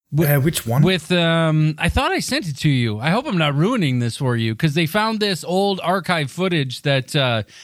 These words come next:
Speaker 1: I thought added so much to the movie. I didn't think they'd be able to add anything that I was like, "Wow, that's cool."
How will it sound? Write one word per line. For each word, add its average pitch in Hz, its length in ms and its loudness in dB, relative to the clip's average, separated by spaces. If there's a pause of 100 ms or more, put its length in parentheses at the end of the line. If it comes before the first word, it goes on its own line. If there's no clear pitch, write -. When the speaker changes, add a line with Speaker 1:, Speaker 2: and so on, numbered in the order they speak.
(140)
Speaker 1:
I 156 80 2
thought 202 300 0
added 170 340 0
so 208 260 -2
much 202 300 -2
to 160 60 -8
the 143 60 2
movie. 147 300 2
I 123 60 2
didn't 185 220 0
think 170 160 -2
they'd 160 160 0
be 156 100 2
able 147 140 2
to 127 120 0
add 156 200 0
anything 151 500 0
that 123 120 0
I 123 40 0
was 120 140 -2
like, 123 120 -6
"Wow, 143 220 2
that's 123 240 -2
cool." 135 400 2